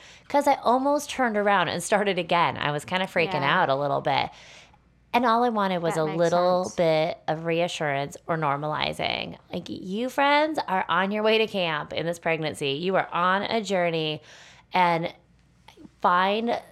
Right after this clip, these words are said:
Speaker 1: those landmarks along the way that say, "You're okay. This is totally expected and normal."
Speaker 2: And going along with that, um, is number nine,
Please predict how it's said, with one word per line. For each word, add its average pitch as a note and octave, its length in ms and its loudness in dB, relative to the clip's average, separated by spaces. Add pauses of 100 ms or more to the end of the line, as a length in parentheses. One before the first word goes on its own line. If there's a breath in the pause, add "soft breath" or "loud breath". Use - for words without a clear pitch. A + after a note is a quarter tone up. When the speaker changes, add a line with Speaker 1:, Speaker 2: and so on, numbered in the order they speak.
(160)
Speaker 1:
those G3 400 2
landmarks E3 680 -2
along E3 380 0
the F3 140 0
way D3 460 0
that D3 260 -4
say, D3 600 0
"You're D#3+ 360 0 (100)
okay. C#3 640 0
This D3+ 360 -4
is - 120 -12
totally D3+ 380 -2
expected - 640 -8
and D#3+ 100 -6
normal." - 460 -8 (360)
Speaker 2:
And B3+ 180 2
going B3 260 2
along G#3 420 2
with D4 180 0
that, G#3+ 500 2 (420 loud breath)
um, A3 380 4 (100)
is G#3+ 300 -2
number A3 220 -2
nine, G3 340 2